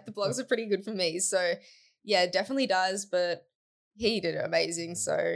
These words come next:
Speaker 1: I feel like it can
Speaker 2: Does your
Speaker 1: shows
Speaker 2: top
Speaker 1: anyone.
Speaker 2: speed suffer because you're so short?
Speaker 1: I don't
Speaker 2: Yeah.
Speaker 1: necessarily know. I do have a really fast, like, um, like, when my legs move, they hit the ground very fast. So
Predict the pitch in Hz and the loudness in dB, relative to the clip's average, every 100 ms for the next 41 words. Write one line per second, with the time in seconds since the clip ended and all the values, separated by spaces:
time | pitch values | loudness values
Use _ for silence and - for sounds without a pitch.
0 | 202 196 - 180 - - 151 143 165 - | -4 -12 -8 -8 -8 -2 2 2 2 0
1 | 170 170 - 139 135 131 123 131 123 - | 0 0 0 0 2 2 0 -2 -2 -2
2 | 123 120 127 123 123 - _ _ _ - | -2 -2 -2 0 -2 -6 _ _ _ 0
3 | 120 - - - _ _ _ - _ 349 | 0 0 -4 -6 _ _ _ -20 _ 0
4 | 523 659 605 539 480 466 392 330 302 214 | 2 4 2 0 -2 2 2 4 4 2
5 | 233 330 359 302 254 269 - - 196 196 | 2 0 0 0 0 0 -6 2 4 4
6 | 202 - 202 180 175 - - - 196 180 | 2 -2 2 2 2 -6 -10 -4 0 2
7 | 165 165 - - _ - 196 196 180 175 | 0 -4 -12 -16 _ -10 0 2 2 0
8 | - 175 175 196 180 190 185 202 208 - | 2 0 0 -2 0 2 2 0 0 0
9 | 175 170 170 185 - 175 214 339 - 202 | 0 2 0 0 2 2 2 2 0 2
10 | 185 180 | 2 0